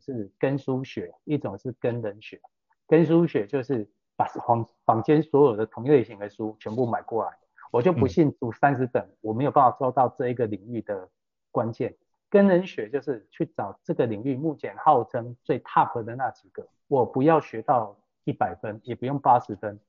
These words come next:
Speaker 1: 我只要快速的知道最基础，大家都这样想的六十分就可以。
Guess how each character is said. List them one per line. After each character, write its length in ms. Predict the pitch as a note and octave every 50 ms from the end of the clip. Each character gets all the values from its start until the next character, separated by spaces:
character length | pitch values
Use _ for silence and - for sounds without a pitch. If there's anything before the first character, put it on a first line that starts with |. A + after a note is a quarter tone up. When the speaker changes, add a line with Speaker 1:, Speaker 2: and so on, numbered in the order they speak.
| _ _
Speaker 1:
我 140 | - C#3 D3
只 100 | D3 D3 C#3+
要 120 | D3 D3+
快 260 | D3 - - D#3 C#3
速 120 | - - D3
的 60 | A#2+
知 160 | - - B2+
道 340 | B2 - C3 A2+ G2 - - _ _ _ -
最 140 | F3 D#3+ C3
基 300 | - - - D3+ C#3+ D3
础， 220 | - - A2 F2 _
大 100 | - B2+
家 120 | B2 B2 C3
都 180 | B2+ C#3 B2 A#2+
这 120 | - B2+
样 120 | B2 A#2
想 200 | G#2 - G2+ F#2
的 60 | F#2 G#2+
六 180 | B2 A#2+ G#2+
十 180 | G2+ _ - G2
分 160 | - G#2 G2+
就 140 | G2+ G#2 F#2+
可 200 | - - G2 F#2
以。 120 | F#2 F#2